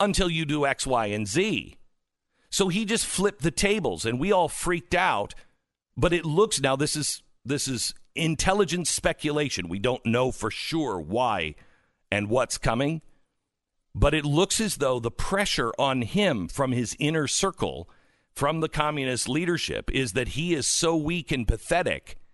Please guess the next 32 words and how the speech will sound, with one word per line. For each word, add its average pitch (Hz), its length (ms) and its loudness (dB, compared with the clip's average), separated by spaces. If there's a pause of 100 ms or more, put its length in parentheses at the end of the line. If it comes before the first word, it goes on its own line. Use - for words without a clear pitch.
(460)
that 131 180 2
he 190 220 2
did 185 360 2
all 135 240 2
this 101 280 0
world 120 400 0
stage 113 560 0
with 104 200 0
Donald 101 340 0
Trump, 95 340 -2 (320)
and 147 160 2
yet 170 200 2
he 196 120 0
didn't 196 200 0
get 185 160 -2
Donald 180 260 0
Trump - 240 0
to 135 100 -2
give 123 320 2
him 196 160 2
anything, 95 680 0 (560)
and 143 140 2
now 196 160 4
they 196 100 4
don't 185 200 4
have 165 200 0
the 139 160 -2
aid 175 320 -2
that 143 140 -2
they 139 160 0
really 151 500 2
need, 139 720 0